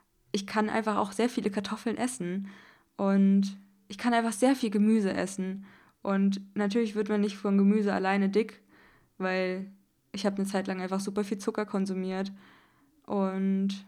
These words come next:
ja, das war einfach total der Rush. Und ja, ist jetzt aber auch fast zwei Jahre her. Und, oder ist es schon zwei Jahre her? Ja, im Oktober, ey, wie die Zeit rast, ne? Zwei Jahre ist das schon her, wo ich das letzte Mal in Bali war. Das schon,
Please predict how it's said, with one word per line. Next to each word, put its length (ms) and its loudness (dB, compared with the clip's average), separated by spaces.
ja, 420 0
das 160 -4
war 80 0
einfach 180 0
total 320 -2
der 140 4
Rush. 440 2
Und 480 -8
ja, 140 -2
ist 160 -4
jetzt 140 0
aber 220 2
auch 120 0
fast 240 -2
zwei 140 0
Jahre 200 -2
her. 500 -2
Und, 560 -6
oder 260 -4
ist 140 -12
es 80 -4
schon 220 -8
zwei 160 -8
Jahre 180 -6
her? 240 -6
Ja, 140 -4
im 100 -2
Oktober, 760 0
ey, 140 -4
wie 80 -2
die 180 -4
Zeit 340 -4
rast, 360 -8
ne? 320 -2
Zwei 240 0
Jahre 320 0
ist 160 -6
das 80 -4
schon 200 -4
her, 320 -2
wo 60 -4
ich 80 -6
das 120 -4
letzte 220 -6
Mal 100 -4
in 80 0
Bali 320 2
war. 320 -6
Das 180 -6
schon, 420 -6